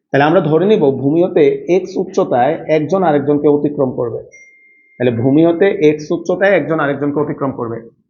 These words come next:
তাহলে ভাইয়া, এক্স উচ্চতায় যাওয়ার জন্য এই বস্তুটাকে ইউ বেগে নিক্ষেপ করছে, তা যদি টি সময় লাগে, এই বস্তুটা যে উপর থেকে নেমে আসবে, সে কতটুক নেমে আসবে ভাই?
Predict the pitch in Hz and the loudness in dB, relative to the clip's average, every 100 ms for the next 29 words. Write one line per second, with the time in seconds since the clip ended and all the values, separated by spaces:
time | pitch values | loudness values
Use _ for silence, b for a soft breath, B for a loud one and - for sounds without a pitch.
0 | _ - 143 180 151 - 156 156 196 196 | _ -4 0 2 0 0 -4 -2 -6 -2
1 | 196 190 151 151 165 180 160 123 123 190 | 0 0 2 2 2 2 0 0 -2 -4
2 | 220 - _ _ _ - 165 185 180 - | -6 -16 _ _ _ -2 2 2 0 0
3 | 180 196 170 160 175 190 165 - - 160 | 2 2 2 2 2 0 -2 -2 -4 -4
4 | - 135 156 151 151 175 208 135 - 170 | -4 -2 0 0 0 0 0 -2 0 0
5 | 170 127 117 165 214 - - - 170 214 | 2 2 2 0 -2 -14 -18 0 2 2
6 | 190 - 185 175 185 170 180 180 175 170 | 0 2 0 2 0 0 0 0 2 2
7 | 170 196 165 120 127 151 - - 165 165 | 2 4 2 2 -2 -4 -6 -2 -2 0
8 | 170 175 175 170 160 139 147 147 147 - | 0 -2 -2 0 0 2 2 0 -4 -12